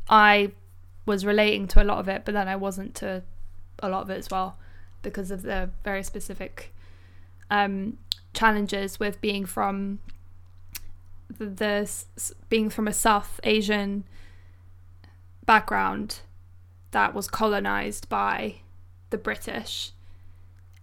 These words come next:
and then being in Britain and being told that you're other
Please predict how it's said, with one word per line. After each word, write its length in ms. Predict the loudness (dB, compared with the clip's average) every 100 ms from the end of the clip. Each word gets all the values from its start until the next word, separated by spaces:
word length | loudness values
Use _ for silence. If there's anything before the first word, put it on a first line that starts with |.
| -8
and 100 | -4
then 140 | -2 0
being 300 | 0 0 -2
in 220 | -2 0 0
Britain 600 | -2 -2 -4 -4 -4 0 0 0 -4 -6 -10 -14 -20 -20 -20 -2
and 420 | 2 2 2 -4 -8 -18 -20 -14 -2
being 280 | 0 0 -4
told 440 | -2 0 0 -2
that 100 | -4
you're 160 | -2 -2
other 400 | -2 -4 -6